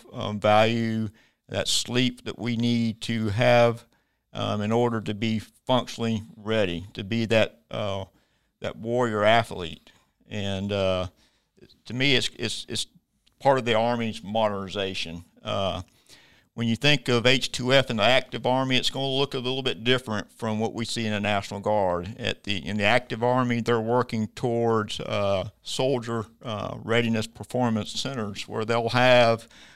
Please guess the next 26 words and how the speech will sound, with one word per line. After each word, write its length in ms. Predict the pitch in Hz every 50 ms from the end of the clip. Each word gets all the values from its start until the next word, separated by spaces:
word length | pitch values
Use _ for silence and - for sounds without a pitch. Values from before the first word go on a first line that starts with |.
| _ _ _
uh, 180 | - 110 107 98
their 220 | 98 104 104 104
nutritionists, 960 | 104 110 110 107 - - - 139 135 123 - - 123 107 98 95 98 - - -
they'll 260 | 113 110 110 110 104
have 480 | - 127 120 120 120 120 113 - - -
therapists, 600 | 123 127 127 123 117 107 - - 90 87 - -
they'll 140 | - 120 113
have 260 | 113 120 123 117 -
strength 440 | - - - 123 123 127 117 - -
coaches 440 | - 110 110 110 - - 95 92 - -
all 540 | - 113 120 127 127 131 123 120 113 110 - - - - - _ _ -
at 240 | - 123 - - 98
one 380 | 104 113 113 117 117 117 110
facility. 760 | 107 - - - 104 - - - 123 127 123 110 104 90 92
Well, 160 | 85 95 117 131
it's 120 | 117 -
gonna 340 | - - 156 151 143 143 147
be 140 | 139 147 139
a, 100 | 131 120 - _ _ _ _ -
it's 80 | - -
gonna 180 | - 147 143
look 160 | 151 151 139
a 60 | - 147
little 160 | 147 147 143
bit 200 | 143 139 - -
different 340 | 123 127 123 - 117 -